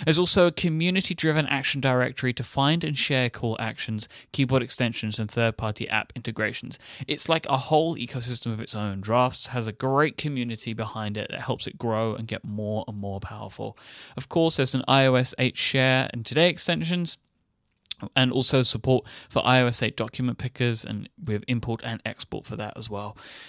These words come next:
It is also now a universal app that looks fantastic on the new iPhones and, of course, on your iPads. I really love Drafts, and I think that you will too. It's become my primary note-taking app on I O S 'cause it's so nice to write in, but it also allows you to zip things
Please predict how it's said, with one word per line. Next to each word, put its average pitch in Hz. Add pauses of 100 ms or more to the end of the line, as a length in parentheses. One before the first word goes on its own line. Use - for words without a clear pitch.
(140)
It 143
is 151
also 175
now 160
a 123
universal 143
app 120 (360)
that 110
looks -
fantastic 123
on 104
the 101
new 101
iPhones 123
and, 104
of 98
course, 110
on 101 (200)
your 107
iPads. 110 (280)
I 139
really 175
love 170
Drafts, 147
and 135
I 131
think 131
that 71
you 120
will 113
too. 127
It's 113
become 135
my 131
primary 147
note-taking 123
app 110
on 110
I 104
O 104
S 101 (220)
'cause -
it's -
so -
nice 135
to 123
write 104
in, 104
but 104
it -
also 123
allows 104
you 107
to 101
zip 107
things 101